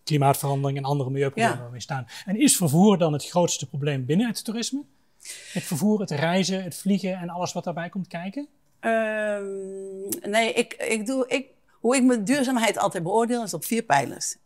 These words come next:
Speaker 2: Ja? En dan heb ik het even over producten, dat is even iets anders, maar het ligt er wel een beetje in die hoek. Kijk altijd, waar is de grondstof van? Hè? Is dat nieuw? Is dat recycled, upcycled, downcycled of wat dan ook? Hoe is het weer gefabriceerd?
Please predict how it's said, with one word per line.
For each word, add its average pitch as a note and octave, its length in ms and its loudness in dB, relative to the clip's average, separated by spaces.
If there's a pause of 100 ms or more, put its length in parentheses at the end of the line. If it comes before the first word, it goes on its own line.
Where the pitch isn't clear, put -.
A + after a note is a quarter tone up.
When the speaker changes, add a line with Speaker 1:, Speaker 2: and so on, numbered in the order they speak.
Speaker 2:
Ja? G3+ 340 -2
En D#3+ 140 -4
dan D#3+ 80 2
heb D#3+ 140 -2
ik - 60 -6
het D#3+ 100 4
even D3 140 0
over C#3+ 160 -2
producten, D#3 460 -4
dat D3+ 80 -8
is D3 100 -12
even D#3 220 -4
iets - 140 -6
anders, G3+ 240 -4
maar F#3 80 0
het E3+ 100 -4
ligt F#3+ 180 -6
er F3+ 60 -6
wel F3 140 2
een F3 60 0
beetje E3 320 2
in D3 80 -4
die B2+ 140 -4
hoek. A2+ 180 -12 (360)
Kijk A#3+ 240 2
altijd, A3 280 4 (120)
waar A3+ 280 2
is G#3 100 -4
de F#3+ 100 -2
grondstof C3+ 440 -6
van? G2 240 -6 (340)
Hè? E3 220 -2 (200)
Is E3 140 -6
dat D#3+ 120 0
nieuw? F#3 420 2
Is D3+ 120 -4
dat D3 120 -2
recycled, D#3 600 0
upcycled, D3+ 480 -4
downcycled D3+ 560 -2
of B2 120 -6
wat D#3 120 -2
dan D#3+ 160 -2
ook? F3 160 -2 (340)
Hoe A#3+ 380 6
is G3+ 180 2
het F#3 160 0
weer F3 320 2
gefabriceerd? F#3 840 -2